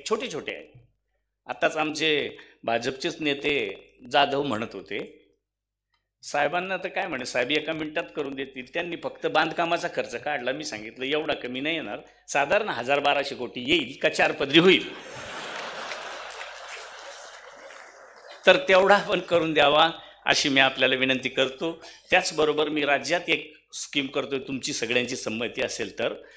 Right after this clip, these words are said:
का आमची आदिवासी मंडळी जी इकडं कामाला येते, आठ आठ दहा दहा महिने इकडं काम करते, काही काही तर बारा बारा महिने राहतात, पण ह्या अशा अवकाळी पावसामुळं जशी शेती अडचणीत आलेली आहे, तशी आमच्या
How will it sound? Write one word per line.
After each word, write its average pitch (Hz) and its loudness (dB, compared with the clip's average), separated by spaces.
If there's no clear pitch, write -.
का - 4
आमची 165 -2
आदिवासी 185 0
मंडळी 147 2
जी 147 -4
इकडं 151 0
कामाला 120 -2
येते, 98 -12
आठ 156 -2
आठ 165 -6
दहा 143 2
दहा 135 0
महिने 135 -2
इकडं 113 -8
काम 101 -4
करते, 92 -16
काही 180 4
काही 180 0
तर 165 -2
बारा 147 2
बारा 151 4
महिने 139 -4
राहतात, 104 -12
पण 220 0
ह्या 185 0
अशा 190 2
अवकाळी 175 4
पावसामुळं 160 2
जशी 160 -2
शेती 143 2
अडचणीत 143 2
आलेली 117 -2
आहे, 120 -10
तशी 208 2
आमच्या 190 2